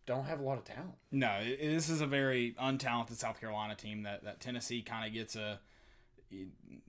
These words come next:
Speaker 2: when you talk about you did get Auburn, Auburn and A and M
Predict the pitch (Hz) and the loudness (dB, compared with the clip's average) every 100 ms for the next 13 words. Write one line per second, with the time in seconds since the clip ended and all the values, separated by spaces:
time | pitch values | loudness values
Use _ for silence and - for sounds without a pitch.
0 | - 131 131 120 143 139 131 123 120 117 | -10 -2 0 2 4 4 4 4 4 0
1 | - - 110 110 117 107 110 110 - - | -12 -10 -6 -2 -2 0 -4 -4 -8 -20
2 | - _ _ - - - - - 117 117 | -20 _ _ -20 -20 -20 -10 2 4 4
3 | 110 110 80 - 120 120 120 107 110 104 | 0 -4 -6 -2 0 2 2 0 0 0
4 | 104 113 107 98 | 0 -2 -2 -4